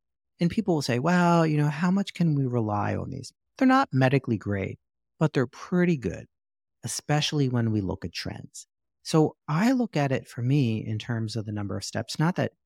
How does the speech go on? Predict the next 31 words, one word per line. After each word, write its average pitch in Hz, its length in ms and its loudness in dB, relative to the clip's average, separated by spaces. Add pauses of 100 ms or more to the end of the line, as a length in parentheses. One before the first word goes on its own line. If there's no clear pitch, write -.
(140)
you 127 80 0
know, 110 140 0
seven 139 280 4
thousand 123 320 0
eight 123 140 4
hundred 123 300 2
and 110 120 0
forty-two 117 460 0
is 101 140 0
the 101 80 0
exact 98 340 -4
number. 117 320 0 (400)
But 135 80 4
if 135 80 0 (140)
I 160 160 4
can 156 240 -2
see 127 240 -2
on 117 140 -2
a 107 40 -4
weekly 107 400 -2
basis, 95 480 -4
am 104 80 -2
I 101 80 -2
doing 95 320 -4
more? 139 320 4
Am 120 160 -2
I 113 80 2
doing 87 340 -4
less? - 280 -16
Am 101 100 -6
I 98 60 -8